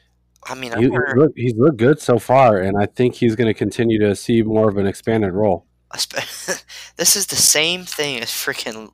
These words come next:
Speaker 1: uh, Mar-, Hollywood Brown and Slayton. If that man had a quarterback,
Speaker 2: Yes.
Speaker 1: and if Allen Ro-, good God, if Allen Robinson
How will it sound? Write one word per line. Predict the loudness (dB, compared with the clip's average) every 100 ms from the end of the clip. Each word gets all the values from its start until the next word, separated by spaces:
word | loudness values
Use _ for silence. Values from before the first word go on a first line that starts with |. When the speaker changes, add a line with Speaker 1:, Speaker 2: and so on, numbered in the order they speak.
| _
Speaker 1:
uh, | -6 -2 0 -2 -4 -8
Mar-, | -18 -18
Hollywood | -4 0 0 -2 -2
Brown | -2 -2 -6 -12 -20 -20 _
and | -8 -4
Slayton. | -2 -2 -6 -14 _ _ _
If | -10 0
that | 2 2
man | 0 -4
had | 0 -2
a | -2
quarterback, | -2 0 2 0 -2
Speaker 2:
Yes. | -12
Speaker 1:
and | -12
if | -12 -4
Allen | -2 0 -4
Ro-, | -6 -6 -6 -12
good | -14 -10
God, | -8 -8
if | -8
Allen | -8 -10 -10
Robinson | -14 -10 -10 -10